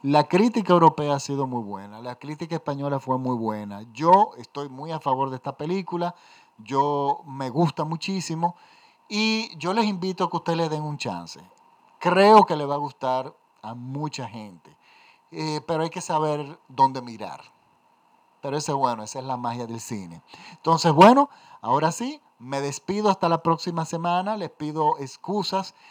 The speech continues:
de haber subido este podca-, podcast un poco más tarde, pero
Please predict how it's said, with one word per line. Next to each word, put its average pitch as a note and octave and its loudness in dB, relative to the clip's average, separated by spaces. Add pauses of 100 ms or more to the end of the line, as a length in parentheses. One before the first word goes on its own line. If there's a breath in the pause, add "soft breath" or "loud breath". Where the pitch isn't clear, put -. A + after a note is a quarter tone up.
(160 soft breath)
de C#3 -4
haber C#3 -2
subido C#3+ -2
este C#3 -4
podca-, C#3 0
podcast C#3+ 0
un C3+ -6
poco C#3 -2
más C#3 -2
tarde, E3+ 6
pero F3 2